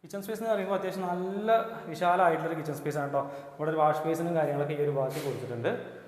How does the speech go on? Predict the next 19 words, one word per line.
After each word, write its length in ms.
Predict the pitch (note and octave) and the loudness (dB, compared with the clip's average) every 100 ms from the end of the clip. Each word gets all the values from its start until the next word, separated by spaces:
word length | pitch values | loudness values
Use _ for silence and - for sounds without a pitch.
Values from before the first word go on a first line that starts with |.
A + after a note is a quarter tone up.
| - - - | -18 -16 -12
കണ്ടോ, 220 | A#2 G#2+ - - - _ _ | -8 -10 -12 -20 -20 _ _
അത്യാവശ്യം 280 | _ D3 D3 | _ -12 -8
നല്ലൊരു 220 | D3 C#3+ C#3 | -6 -6 -4
ഫാമിലിക്കൊക്കെ 500 | D3+ B2+ C3+ C3+ C3+ C#3 | -4 -4 -4 -6 -4 -6
ഇരിക്കുകയാണെങ്കിൽ 460 | - C3+ B2+ A#2+ A#3 - - - - - B2 | -4 -4 -4 -4 -4 -6 -12 -16 -18 -14 -12
അടിപൊളിയായിട്ട് 600 | - C3+ B2 B2 B2+ C3+ | -10 -6 -4 -2 -4 -6
ഇരിക്കാൻ 200 | A#2+ B2 B2 | -6 -8 -8
പറ്റുന്ന 240 | B2 C3 B2 | -8 -6 -6
രീതിയിലുള്ളൊരു 360 | A#2+ A#2+ C3+ B2+ | -6 -6 -6 -8
കിച്ചൺ 160 | A#2+ A2 | -10 -10
സ്പേസാണ്. 300 | A2+ A2 G#2 G#2 - - - | -10 -10 -14 -16 -20 -20 -12
അതുപോലെ 220 | C#3+ C#3 | -8 -6
തന്നെ 160 | C#3+ D#3 D3+ | -6 -4 -2
കബോർഡ് 280 | C#3+ D#3 E3+ | 0 0 2
കാര്യങ്ങളൊക്കെ 400 | E3 D#3 D#3 D#3+ D#3+ | 0 0 -2 -4 -4
ചെയ്തിരിക്കുന്നതൊക്കെ 680 | D#3 D#3 E3 E3 E3 D3 D3 | -4 -4 -4 -4 -4 -6 -6
എല്ലാം 180 | C#3+ C#3+ | -6 -8
തന്നെ 180 | C3+ E3 - - - - | -6 -8 -8 -14 -16 -10
നല്ല 120 | C3 | -8